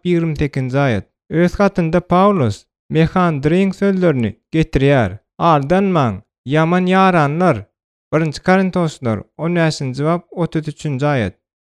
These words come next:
Titusa bolan, has soňraky hatyna Paulus ýene-de Epimenidiň sözlerini getirýär. Aralaryndan biri, olaryň öz peýgamberleriniň biri, Giritliler, "Hemişe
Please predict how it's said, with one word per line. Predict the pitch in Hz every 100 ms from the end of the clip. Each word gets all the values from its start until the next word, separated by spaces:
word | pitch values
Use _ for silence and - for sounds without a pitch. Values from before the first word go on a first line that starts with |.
| _ _
Titusa | - 202 202 185 202 185
bolan, | 175 123 98 98 _ _ -
has | 170 185 -
soňraky | 190 185 165 135 -
hatyna | - 190 190 156 101 107 _ _ -
Paulus | 170 190 170 -
ýene-de | 165 190 185 127 101 - _ _ _ _ _
Epimenidiň | 147 160 - 160 170 202 208 185 135 95 - _ -
sözlerini | 185 180 139 139 165
getirýär. | 160 147 110 87 - _ _ _ _ _ -
Aralaryndan | 160 180 185 175 170 156 175 190
biri, | 190 180 135 92 104 _ -
olaryň | 165 175 170 185
öz | 185 190 180
peýgamberleriniň | 196 190 185 180 170 151 151 156 185
biri, | 196 170 113 98 - _ _ _ -
Giritliler, | 170 190 190 - 160 160 185 107 - _ _ -
"Hemişe | 190 208 170